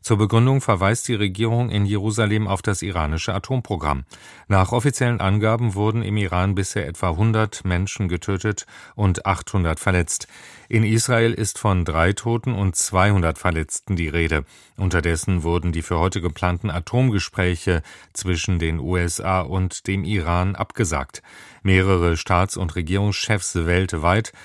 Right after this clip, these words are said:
erörterten in Telefonaten die aktuelle Eskalation. In Washington D C wird mit einer Militärparade der zweihundertfünfzigste Jahrestag der Gründung der U-S-Armee gefeiert.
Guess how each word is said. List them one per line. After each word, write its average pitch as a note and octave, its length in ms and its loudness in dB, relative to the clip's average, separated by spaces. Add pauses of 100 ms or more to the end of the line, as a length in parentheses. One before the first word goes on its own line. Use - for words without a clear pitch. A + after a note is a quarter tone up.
(240)
erörterten A2+ 1040 2
in G#2 260 0
Telefonaten A2+ 720 2
die D#2+ 160 -2
aktuelle E2+ 580 -4
Eskalation. D#2 800 -2 (1500)
In G#2+ 180 4
Washington C3+ 560 4
D A2 160 0
C G2 500 -2
wird F2+ 320 0
mit F2 240 -2
einer F2+ 460 0
Militärparade F#2 960 2 (360)
der F#2 200 4
zweihundertfünfzigste A2+ 1200 0
Jahrestag F2 560 0
der F2 140 0
Gründung G2+ 580 2
der F2 180 -2
U-S-Armee E2+ 640 -2
gefeiert. C#2+ 540 -4